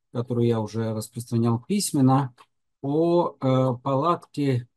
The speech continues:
которая называется палаткой мужества Магаля Гвура на иврите. Э,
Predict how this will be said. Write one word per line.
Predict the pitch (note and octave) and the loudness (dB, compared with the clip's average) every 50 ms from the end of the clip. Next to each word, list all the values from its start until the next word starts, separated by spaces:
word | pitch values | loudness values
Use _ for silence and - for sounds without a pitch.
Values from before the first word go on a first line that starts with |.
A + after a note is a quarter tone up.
| _ _ _ _ | _ _ _ _
которая | B2+ A#2+ A#2+ B2 B2 B2 B2 B2 A#2+ | -14 -10 -6 -4 -2 0 0 -2 -2
называется | A#2 A2+ G#2+ A#2+ B2+ B2+ A#2+ - - A2 | -4 -4 -4 -4 -4 -4 -4 -6 -6 -6
палаткой | A2+ A#2+ B2 C3+ C3+ A#2+ - - - C3 B2 A#2 - _ _ _ _ _ | -2 -2 -2 -2 -2 -4 -8 -4 0 0 0 0 -2 _ _ _ _ _
мужества | C3+ C#3+ F3+ G#3 F#3+ C#3+ C#3 A#2+ - - - B2+ A#2+ A#2 A#2 A2+ - _ _ _ _ _ | -2 0 0 0 0 0 0 -2 -2 -2 -2 0 0 0 0 -4 -8 _ _ _ _ _
Магаля | B2 B2+ C3 B2 A2+ A#2+ C#3 D3 C#3+ C3+ B2+ | -4 -2 -2 0 0 -2 -2 -2 -2 -4 -4
Гвура | B2 A#2 A2+ A2+ B2 C3 C3 F3 G3+ F3 B2 - _ _ _ _ _ _ _ _ _ _ _ _ | -4 -4 -4 -4 -4 -4 0 0 0 0 0 -4 _ _ _ _ _ _ _ _ _ _ _ _
на | C3 B2+ B2 B2 B2 A#2+ | -4 -2 0 0 0 0
иврите. | A2 A#2+ A#2 A#2 G#2+ - - C3+ C#3 C3+ B2+ _ _ _ _ _ _ - | 0 0 -2 -2 -2 -4 -6 -6 -6 -6 -10 _ _ _ _ _ _ -10
Э, | C#3 C3+ C3 C3 C3 C3 C3 C3 C3+ C3 C3 C3 C3 C3 C3 C3+ | -8 -8 -6 -6 -6 -6 -4 -4 -4 -4 -4 -4 -6 -6 -6 -8